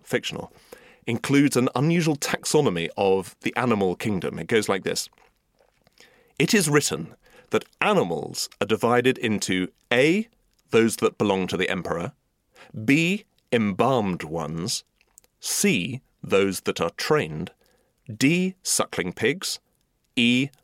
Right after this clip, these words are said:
mermaids, F, fabulous ones, G, stray dogs,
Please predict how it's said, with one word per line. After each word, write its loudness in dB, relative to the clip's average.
mermaids, -2
F, -4
fabulous -2
ones, -6
G, 0
stray 4
dogs, -4